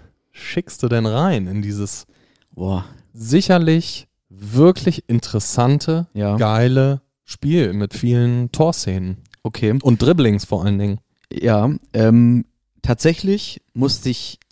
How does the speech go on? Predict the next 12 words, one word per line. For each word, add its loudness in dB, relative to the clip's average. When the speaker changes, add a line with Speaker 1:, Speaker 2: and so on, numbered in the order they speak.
Speaker 2:
direkt, -4
ich -6
hab -2
bei 2
der 2
Torhüter, -2
äh, -2
Position -2
direkt -6
einmal -2
kurz -6
überlegt. -4